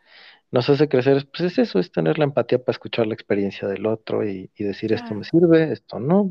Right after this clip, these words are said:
Speaker 1: en esto estoy de acuerdo, en esto no". No hay,
Speaker 2: <clears throat> Sí,
Speaker 1: creo
Speaker 2: sí.
Speaker 1: que no hay, fuera de la ciencia hay, mm, ver-, no existen las verdades universales, entonces,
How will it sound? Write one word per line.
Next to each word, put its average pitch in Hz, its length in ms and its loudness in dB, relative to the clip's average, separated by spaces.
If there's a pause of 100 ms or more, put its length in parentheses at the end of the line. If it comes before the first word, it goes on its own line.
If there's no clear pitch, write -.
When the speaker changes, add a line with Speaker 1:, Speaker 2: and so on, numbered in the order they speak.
Speaker 1:
en 113 120 -4
esto - 180 -14
estoy - 180 -8
de 95 60 -6
acuerdo, 156 380 -2
en 117 100 -6
esto 110 220 -12
no". 123 280 -6 (500)
No 269 240 0
hay, 220 60 6
Speaker 2:
<clears throat> - 60 0
Sí, 240 300 -8
Speaker 1:
creo 117 120 0
Speaker 2:
sí. 117 60 -8
Speaker 1:
que 131 140 -2
no 120 100 4
hay, 117 260 0
fuera 135 280 2
de 123 60 4
la 110 100 0
ciencia 123 500 2
hay, 117 80 0
mm, 110 260 -6
ver-, 110 680 -2
no 113 240 0
existen - 380 -6
las 95 100 -6
verdades 98 360 -4
universales, 104 560 -4
entonces, - 500 -14